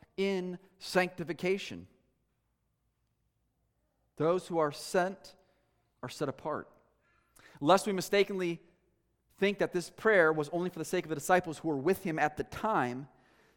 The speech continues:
Jesus specifically said, "I don't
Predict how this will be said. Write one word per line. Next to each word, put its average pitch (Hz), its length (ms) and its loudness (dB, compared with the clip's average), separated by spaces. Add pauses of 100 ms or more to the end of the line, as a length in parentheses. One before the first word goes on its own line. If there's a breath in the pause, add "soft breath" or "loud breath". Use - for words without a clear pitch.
(140)
Jesus 214 380 -2
specifically - 720 -6
said, 127 400 0
"I 156 120 4
don't 185 340 2